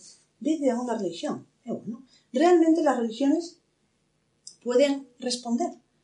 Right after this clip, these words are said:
a esta necesidad de, de ver una razón más, más profunda, una, una otra, eh, eh, un, un otro sentido a la, a la vida. Realmente pueden respon-, pueden responder.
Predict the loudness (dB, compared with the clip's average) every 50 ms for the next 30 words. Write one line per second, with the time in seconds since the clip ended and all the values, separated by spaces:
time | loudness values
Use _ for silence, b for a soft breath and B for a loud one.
0 | _ _ _ _ _ -4 -4 -4 -2 -4 -6 -6 -6 -6 -6 -6 -6 -6 -6 -6
1 | -6 -8 -8 -8 -10 -10 -10 -8 -8 -6 -6 -6 -6 -6 -8 -8 -8 -8 -8 -8
2 | -6 -6 -6 -6 -6 -6 -6 -6 -6 -8 -8 -10 -8 -6 -6 -6 -6 -6 -8 -10
3 | -10 -10 -10 -10 -10 -10 -10 -10 -10 -10 -12 -14 b b b b b b -14 -12
4 | -10 -8 -8 -6 -6 -8 -10 -14 _ _ _ _ _ -10 -10 -8 -4 -2 0 0
5 | 0 0 -2 -2 -2 -2 -2 -4 -6 -8 -6 -4 -4 -4 -4 -4 -6 -8 -10 _
6 | 4 6 6 6 6 4 -2 -2 -2 -4 B B B B B B B -2 -2 0
7 | 0 -2 -2 -2 -4 -4 -4 -6 -8 -4 -2 -2 -2 0 2 0 0 0 0 0
8 | 0 0 2 2 0 2 4 6 6 6 4 2 -4 -8 _ _ _ _ _ -10
9 | -8 -6 -6 -4 -4 -6 -8 -10 -12 -12 -8 -4 -4 -2 -2 -2 -4 -4 -6 -6
10 | -6 -8 -10 -14 -16 -16 -16 -20 -20 -20 -20 -20 -18 -14 -14 -14 -14 -14 -14 -14
11 | -14 -12 -14 -14 -16 -14 -12 -12 -12 -12 -14